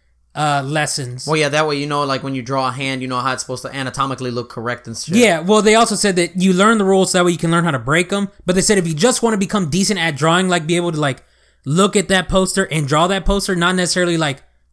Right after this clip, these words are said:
Speaker 1: think about, you know, make it up yourself.
Speaker 2: Yeah.
Speaker 1: If you just wanna be able to draw shit you see, basically.
Speaker 2: Okay.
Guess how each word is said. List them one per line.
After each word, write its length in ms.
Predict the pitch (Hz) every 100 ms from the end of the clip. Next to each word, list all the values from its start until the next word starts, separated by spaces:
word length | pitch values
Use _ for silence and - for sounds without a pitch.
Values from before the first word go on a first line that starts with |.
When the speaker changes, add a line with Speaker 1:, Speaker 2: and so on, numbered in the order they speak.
| -
Speaker 1:
think 200 | 185 185
about, 540 | 170 175 175 170 - _ _ _ _ _ -
you 120 | 175
know, 100 | 165
make 300 | 160 185 185
it 100 | 170
up 140 | 165
yourself. 480 | 147 - 160 196 220
Speaker 2:
Yeah. 160 | 151 127 180
Speaker 1:
If 100 | 196
you 60 |
just 200 | 180 214
wanna 180 | 214 196
be 80 | 185
able 100 | 175
to 80 | 143
draw 260 | 170 170
shit 280 | 180 180 139
you 100 | 143
see, 260 | - 151 120
basically. 640 | 113 113 131 - 117 117
Speaker 2:
Okay. 240 | 135 131